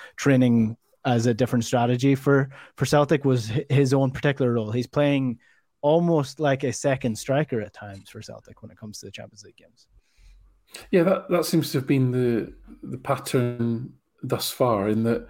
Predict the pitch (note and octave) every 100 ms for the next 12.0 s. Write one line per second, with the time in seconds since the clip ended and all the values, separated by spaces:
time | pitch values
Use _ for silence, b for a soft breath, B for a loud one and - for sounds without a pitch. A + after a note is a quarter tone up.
0 | B B B C3+ C3+ - A#2+ B2+ A#2+ A2+
1 | - A2+ A#2 A2+ A#2+ - - A2+ - A2+
2 | A2+ G#2 - A#2 - A#2+ G#2 - B2+ G#2+
3 | G#2+ A2 B2 A#2+ A#2 A2 G#2+ A2+ A#2 G#2+
4 | G#2+ b b b b b _ - A#2+ A2
5 | G#2 - A#2+ A#2 A#2 G#2+ G#2+ - G#2 A#2+
6 | G#2+ - - A#2 A2 A#2 - - B2 A2
7 | - - - - b b b b b -
8 | A#2+ A#2+ C3 G3 E3 C#3+ B2+ - C3+ -
9 | D3+ C3 B2 - - C3+ C#3+ - - C3+
10 | - C#3 C3 - B2+ B2+ - - C3 B2
11 | A2+ - - B2+ A2 G#2 G#2+ B2+ A#2+ A#2+